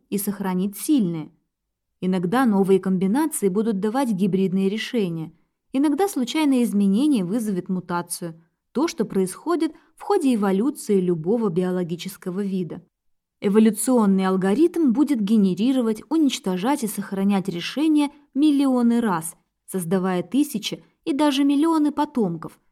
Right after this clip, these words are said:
пока, наконец, не определит, что дальнейшее совершенствование невозможно. Эволюционные алгоритмы, в которые встроена возможность мутации, помогут искусственному интеллекту развиваться самостоятельно.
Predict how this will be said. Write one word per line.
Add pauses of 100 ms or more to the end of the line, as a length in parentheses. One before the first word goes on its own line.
(180)
пока,
наконец,
не
определит, (220)
что
дальнейшее
совершенствование
невозможно. (640)
Эволюционные
алгоритмы,
в
которые
встроена
возможность
мутации, (240)
помогут
искусственному
интеллекту
развиваться
самостоятельно.